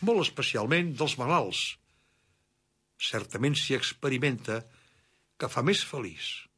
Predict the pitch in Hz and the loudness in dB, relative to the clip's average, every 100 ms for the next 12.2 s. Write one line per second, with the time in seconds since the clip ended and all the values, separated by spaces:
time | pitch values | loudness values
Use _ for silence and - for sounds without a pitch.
0 | _ _ 104 92 156 220 220 _ _ _ | _ _ -10 -2 0 0 -4 _ _ _
1 | _ _ _ _ _ _ - 131 113 90 | _ _ _ _ _ _ -6 -4 -2 -4
2 | 80 78 _ _ _ _ _ _ _ - | -6 -14 _ _ _ _ _ _ _ -20
3 | - - 127 131 123 117 110 101 117 120 | -20 -2 2 4 6 4 2 0 2 4
4 | 117 110 117 107 101 92 151 143 113 107 | 4 2 2 2 0 2 4 4 4 4
5 | 113 107 - 160 175 135 151 170 - - | 2 2 0 2 4 4 4 2 0 -16
6 | - - 127 202 196 - 135 110 - - | -20 -10 -2 2 2 2 -2 -2 -10 -20
7 | _ _ - 190 160 - - 127 127 104 | _ _ -4 -2 -2 -2 -2 2 2 2
8 | - - 98 92 - 101 95 90 85 92 | -4 -6 -6 -6 -6 -6 -4 -4 -4 -4
9 | - 90 90 87 - _ _ _ _ _ | -4 -4 -8 -10 -16 _ _ _ _ _
10 | _ _ _ - 156 123 101 120 - - | _ _ _ 0 4 4 4 2 2 -4
11 | _ _ _ _ _ _ - - 113 98 | _ _ _ _ _ _ -20 -6 -4 0
12 | 117 | 0